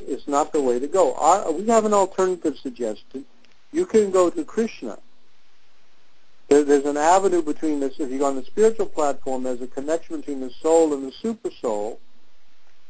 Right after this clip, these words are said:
and then, then you have, then you have an avenue into all and everything which is reliable.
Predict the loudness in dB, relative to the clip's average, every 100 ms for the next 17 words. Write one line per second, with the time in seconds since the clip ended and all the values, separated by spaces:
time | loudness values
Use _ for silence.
0 | -8 -2 0 4 4 4 0 2 4 4
1 | 2 2 2 -2 -4 -4 -4 -4 -2 -2
2 | -2 -2 0 2 2 0 0 0 -2 -2
3 | 0 2 2 2 0 0 0 -2 -2 -2
4 | -2 -2 -2 0 0 0 -2 -2